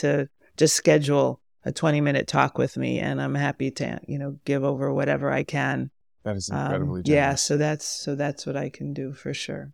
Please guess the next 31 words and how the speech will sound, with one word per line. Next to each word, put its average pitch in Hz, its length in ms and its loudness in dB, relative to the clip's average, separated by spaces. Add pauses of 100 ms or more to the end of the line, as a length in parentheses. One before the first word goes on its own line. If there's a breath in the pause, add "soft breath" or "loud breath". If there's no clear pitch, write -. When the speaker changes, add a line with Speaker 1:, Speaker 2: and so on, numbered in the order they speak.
(120)
Speaker 1:
And 151 160 0
then 156 180 4
if 156 160 4
anyone's 170 480 8
interested 170 540 4
in 151 100 4
the 151 80 4
book, 214 280 6
it's 175 220 2
a 165 80 6
fun 175 340 4
read, 165 340 6
a 156 140 6
Geula 160 480 6
read. 160 280 4 (420)
And 147 120 4
that's 156 180 4
called 147 260 4
God 147 240 4
Said 143 240 4
What, 175 220 10
Hashtag 151 480 2
My 147 120 0
Orthodox 139 500 -2
Life. 165 280 4
It's 143 140 -2
at 143 160 -2
Judaica 160 520 4
World. 147 380 -2
It's 156 220 -10
at 151 200 -8